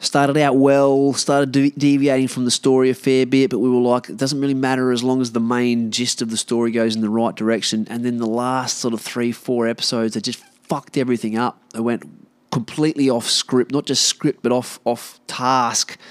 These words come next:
They took the book somewhere it never was supposed to go, and it wasn't better than the original, and it was unnecessary, so they made changes that didn't need to be made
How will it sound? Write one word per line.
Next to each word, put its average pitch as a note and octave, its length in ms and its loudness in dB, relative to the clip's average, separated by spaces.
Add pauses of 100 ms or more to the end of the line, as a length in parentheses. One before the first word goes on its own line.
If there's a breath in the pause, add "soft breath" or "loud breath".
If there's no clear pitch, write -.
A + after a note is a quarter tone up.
(440 loud breath)
They - 80 -6
took - 180 -4
the B2+ 80 -2
book C3+ 260 -2
somewhere C3 440 0
it A2 80 -2
never C3 380 2
was A#2 240 0
supposed A#2+ 400 -2
to A2 60 -10
go, A#2+ 480 2
and A#2 100 -2
it A2+ 60 0
wasn't A#2+ 440 -2
better A#2+ 200 2
than A#2+ 120 -2
the A#2 120 0
original, A#2+ 420 2
and A2 80 2
it A2 40 0
was A2 160 -2
unnecessary, A#2+ 880 -2
so A#2+ 120 -2
they A#2 60 -2
made B2 260 -2
changes B2 420 -2
that A2 180 -8
didn't B2 200 0
need A#2+ 120 2
to A#2+ 60 2
be A#2 80 2
made A#2 500 0